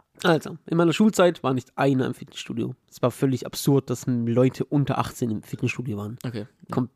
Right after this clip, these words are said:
Speaker 1: komplett
Speaker 2: Krass,
Speaker 1: absurd.
Speaker 2: krass, krass,
Speaker 1: Gab's nicht.
Speaker 2: krass, okay.
Speaker 1: Dann kam so die Zeit,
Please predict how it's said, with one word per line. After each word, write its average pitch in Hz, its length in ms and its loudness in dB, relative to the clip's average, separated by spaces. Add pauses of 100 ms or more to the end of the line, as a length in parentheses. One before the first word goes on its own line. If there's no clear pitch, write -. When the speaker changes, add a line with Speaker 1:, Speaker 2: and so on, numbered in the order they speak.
Speaker 1:
komplett 131 540 -2
Speaker 2:
Krass, 117 100 -2
Speaker 1:
absurd. 120 380 -4
Speaker 2:
krass, - 260 -12
krass, - 60 -20 (120)
Speaker 1:
Gab's - 120 -10
nicht. 120 200 -6
Speaker 2:
krass, - 220 -12 (300)
okay. - 100 -16 (580)
Speaker 1:
Dann 175 220 4
kam 185 240 4
so 185 100 4
die 165 120 2
Zeit, 139 480 2